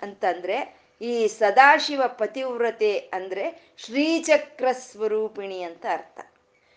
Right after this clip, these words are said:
ಇದೇನು ಶ್ರೀಚಕ್ರಕ್ಕೂ ಸಂಪ್ರದಾಯೇಶ್ವರಿಗೂ, ಆ, ಸದಾಶಿವ ಪತಿವ್ರತೆಗೂ ಏನ್ ಸಂಬಂಧ ಅಂತಂದ್ರೆ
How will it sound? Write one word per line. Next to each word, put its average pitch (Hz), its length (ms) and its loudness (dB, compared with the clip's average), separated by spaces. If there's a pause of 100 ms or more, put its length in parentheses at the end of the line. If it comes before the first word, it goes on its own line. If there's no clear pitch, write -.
(240)
ಇದೇನು 285 340 2
ಶ್ರೀಚಕ್ರಕ್ಕೂ 269 1200 -2
ಸಂಪ್ರದಾಯೇಶ್ವರಿಗೂ, 233 1200 2 (400)
ಆ, 220 340 0
ಸದಾಶಿವ 262 680 6
ಪತಿವ್ರತೆಗೂ 233 760 -2
ಏನ್ 294 220 2
ಸಂಬಂಧ 233 500 -4 (280)
ಅಂತಂದ್ರೆ 185 760 -4